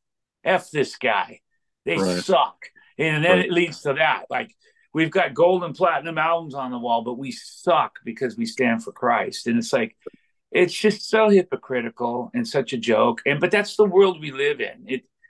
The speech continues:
Speaker 1: this is the way it's always been.
Speaker 2: Yeah.
Speaker 1: From the very beginning, and it's the way it still is. So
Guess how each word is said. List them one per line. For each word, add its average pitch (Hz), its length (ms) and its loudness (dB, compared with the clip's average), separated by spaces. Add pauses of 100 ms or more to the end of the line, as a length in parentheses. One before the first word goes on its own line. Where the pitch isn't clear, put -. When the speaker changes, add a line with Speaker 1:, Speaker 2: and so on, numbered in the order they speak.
(1200)
Speaker 1:
this 165 220 -2
is 196 140 0
the 175 100 6
way 170 520 4 (680)
it's 147 180 -2
always 139 460 2
been. - 420 -4 (500)
Speaker 2:
Yeah. 90 240 -4 (580)
Speaker 1:
From 147 180 -4
the 147 80 0
very 147 260 4
beginning, 151 380 -2
and 139 120 -4
it's 143 180 -6
the 175 80 -2
way 185 160 4
it - 100 -4
still 165 400 -4
is. 170 300 -2
So 156 240 0